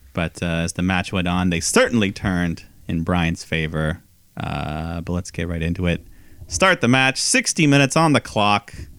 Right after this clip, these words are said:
Uh, but they actually hide the timer for most of the match,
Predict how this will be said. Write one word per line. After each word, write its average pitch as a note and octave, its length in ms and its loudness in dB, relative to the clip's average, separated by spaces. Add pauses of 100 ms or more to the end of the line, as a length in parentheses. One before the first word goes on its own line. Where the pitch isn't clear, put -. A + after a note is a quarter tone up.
(760)
Uh, G#2 640 2
but G#2 80 -2
they B2+ 80 4
actually D#3+ 300 2
hide A3+ 340 2
the F3+ 80 2
timer E2 640 0 (300)
for D#2+ 440 0
most E2+ 260 -2
of D#2+ 80 -6
the D#2 80 -4
match, - 720 -6